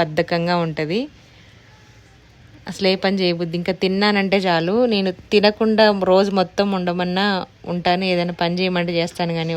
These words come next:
ఒక్కసారి ఇంకా కడుపులో ఫుడ్ పడిన తర్వాత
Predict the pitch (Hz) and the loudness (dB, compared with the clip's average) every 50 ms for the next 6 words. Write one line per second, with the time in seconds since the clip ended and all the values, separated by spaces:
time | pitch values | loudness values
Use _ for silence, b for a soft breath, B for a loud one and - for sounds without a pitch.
0 | 165 160 - - 190 - 196 180 180 185 202 196 180 - 175 - 175 175 175 170 | -4 -4 -4 -6 -4 0 2 4 4 4 2 -2 -6 -6 -4 -2 -2 -2 -2 -2
1 | - 190 185 175 170 160 160 160 160 - - 180 165 165 180 170 170 165 165 170 | -2 -2 0 0 0 0 -2 -6 -10 -10 -10 -6 -4 -4 -2 -2 -2 -2 -2 -2
2 | 170 175 160 170 160 160 160 160 156 151 | -4 -4 -2 -2 -2 -2 -2 -4 -4 -4